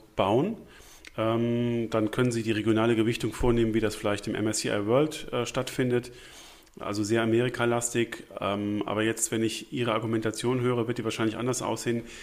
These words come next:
Welche Rolle sollte für einen europäischen Investor Asien spielen? Also wenn Sie die, die global die Aktien weltweit verteilen, wie stark würden Sie Aktie-, äh, wie stark würden Sie Asien gewichten?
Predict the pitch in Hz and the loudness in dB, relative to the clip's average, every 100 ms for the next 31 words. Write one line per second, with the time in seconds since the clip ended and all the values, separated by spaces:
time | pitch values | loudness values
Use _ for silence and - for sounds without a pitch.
0 | - - 127 156 143 120 147 123 123 123 | -18 -2 4 4 4 6 6 6 6 4
1 | 123 113 113 104 110 131 135 131 120 117 | 2 0 0 0 -2 0 0 0 -2 0
2 | 131 - 117 110 110 - - - 104 113 | -2 0 2 0 -2 -16 -20 -2 0 2
3 | 117 110 - 117 95 95 104 120 113 120 | 2 0 -2 -2 -2 -2 0 0 0 0
4 | 120 120 - 117 110 113 101 113 110 110 | 0 -4 -8 -12 -6 -8 -6 -4 0 2
5 | 127 123 127 - 123 117 120 110 107 - | 2 0 -2 -2 0 2 2 0 -4 -6
6 | - 127 202 220 - - - - 139 185 | -4 -2 -2 -4 -10 -18 -18 -8 -2 -2
7 | - 151 151 151 143 135 131 - - 120 | 2 0 2 0 0 0 -2 -4 -2 0
8 | 117 131 135 151 139 135 135 127 131 110 | 2 0 -2 0 0 0 -4 -2 0 0
9 | 123 123 117 110 - - 101 | 0 0 -2 -4 -6 -8 -14